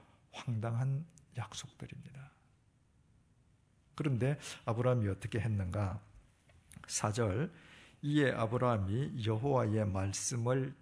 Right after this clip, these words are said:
따라갔고." 지금 아브라함은 그 어떤 것 하나 본 것이 없습니다. 그 어떤 증거 하나 손에 잡은 것이 없습니다. 아무것도 없지만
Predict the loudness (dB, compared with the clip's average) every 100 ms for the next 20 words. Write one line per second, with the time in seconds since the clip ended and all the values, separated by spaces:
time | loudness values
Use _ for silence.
0 | -4 0 2 0 -2 -6 -10 -12 -14 -16
1 | -8 -8 -10 -20 -20 -20 -20 _ _ -20
2 | _ _ _ _ _ -2 0 0 0 0
3 | 2 2 2 0 -2 -2 -2 0 -2 -2
4 | 0 0 2 0 0 -2 -2 2 2 2
5 | 0 -2 -4 -6 -8 -10 -10 -14 -20 -20
6 | _ _ _ _ _ _ -10 -4 0 0
7 | -2 -4 -2 -2 0 0 2 0 0 0
8 | -2 -2 -2 0 -2 -2 0 2 2 0
9 | -4 -6 -6 -8 -10 -16 _ _ _ _
10 | _ _ _ _ _ _ _ _ -20 -20
11 | -20 -8 -2 0 0 0 -2 2 4 4
12 | 2 0 0 0 -2